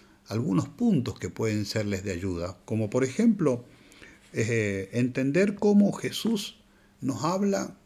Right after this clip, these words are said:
a lo largo del Evangelio, eh, insistentemente del tema de la misericordia. Es decir, cómo en la predicación de Jesús se hace presente una y otra vez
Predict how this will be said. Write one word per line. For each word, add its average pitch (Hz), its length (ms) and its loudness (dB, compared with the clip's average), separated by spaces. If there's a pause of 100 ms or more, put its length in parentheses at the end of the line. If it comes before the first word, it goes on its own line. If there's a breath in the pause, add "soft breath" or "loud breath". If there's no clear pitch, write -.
(160)
a 117 100 -2
lo 117 140 2
largo 180 320 0
del 160 140 0
Evangelio, 185 800 -2 (760 loud breath)
eh, 113 360 -4
insistentemente 127 1160 0
del 92 180 -8
tema 98 260 -2
de 95 80 -4
la 92 100 -6
misericordia. 87 880 -8 (180)
Es 123 100 -6
decir, 151 280 -6
cómo 196 240 -2
en 165 40 4
la 131 140 4
predicación 117 800 0
de 101 80 0
Jesús - 640 -4 (440 loud breath)
se - 200 -2
hace 147 200 0
presente 156 600 -2
una 180 440 0
y 135 120 -2
otra 147 260 -2
vez 165 380 -2